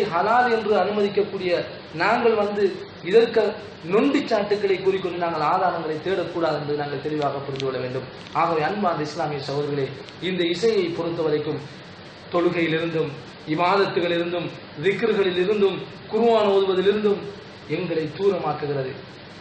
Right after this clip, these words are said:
அப்ப இப்படி தூரமாக்குகின்ற ஒரு ஷைத்தானியத்தனமான இந்த சிந்தனையை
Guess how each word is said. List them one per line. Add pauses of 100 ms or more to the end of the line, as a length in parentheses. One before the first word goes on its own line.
(100)
அப்ப
இப்படி
தூரமாக்குகின்ற (640)
ஒரு
ஷைத்தானியத்தனமான (280)
இந்த (560)
சிந்தனையை